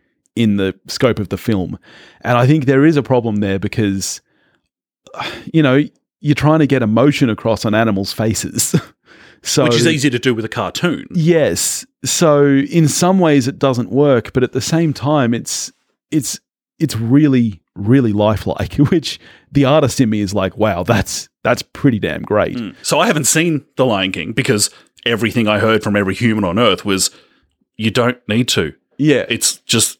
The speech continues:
Speaker 2: The Lion King, but not as good.
Speaker 1: Yeah, and so this is the problem I'm having, is that I wanna say that's where my heart is. Um, I think my head is saying Endgame. I think this is where they're going to throw the M C U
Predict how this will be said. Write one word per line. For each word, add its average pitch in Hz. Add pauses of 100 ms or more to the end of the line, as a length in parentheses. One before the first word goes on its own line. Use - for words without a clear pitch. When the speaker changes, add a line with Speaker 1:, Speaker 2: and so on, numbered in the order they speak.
(120)
Speaker 2:
The 120
Lion 110
King, 107
but 104
not 101
as 101
good. 123
Speaker 1:
Yeah, 139
and 156
so 175
this 180
is 156
the 139
problem 131
I'm 107
having, 113
is 107
that 120
I 123
wanna 160
say 139
that's 127
where 123
my 110
heart 113
is. 101 (540)
Um, 104 (180)
I 127
think 175
my 131
head 113
is 104
saying 101
Endgame. 107
I 101
think 98
this 104
is 95
where 90
they're 90
going 87
to 92
throw 90
the 90
M 92
C 92
U 87